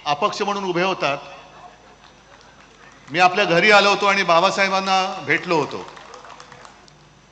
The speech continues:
आता तेव्हापासूनचा सुनील माझा सहकारी. मग रमेश बंग पण आले, सगळे सोबत आले मग,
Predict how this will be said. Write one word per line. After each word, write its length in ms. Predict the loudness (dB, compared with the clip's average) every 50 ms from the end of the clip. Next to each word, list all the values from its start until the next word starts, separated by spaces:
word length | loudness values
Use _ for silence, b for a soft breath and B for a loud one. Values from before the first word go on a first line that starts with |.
| _ -20 -14
आता 160 | -8 -8 -4
तेव्हापासूनचा 720 | 0 2 4 4 4 4 2 -2 -2 -6 -6 -2 -2 -2
सुनील 420 | -2 -4 -6 -8 -10 -10 -8 -8 -4
माझा 240 | -4 -4 -4 -6
सहकारी. 460 | -6 -4 -2 -2 -2 -2 -4 -6 -8 -8 -14 -18 -20 -20 -20 -20 -20 -20 _ -20 -20 -20 -20 -20 -20 -20 _ _ _ _ _ -6
मग 100 | -2 0
रमेश 300 | 0 0 0 0 -2 -2
बंग 240 | -2 -2 -2 -2
पण 200 | -2 -4 -2 0
आले, 320 | 2 2 2 2 0 -2 -4
सगळे 300 | -2 -2 0 0 0 -4
सोबत 340 | -4 -4 -2 0 0 0 0
आले 180 | -4 -4 -6
मग, 140 | -8 -10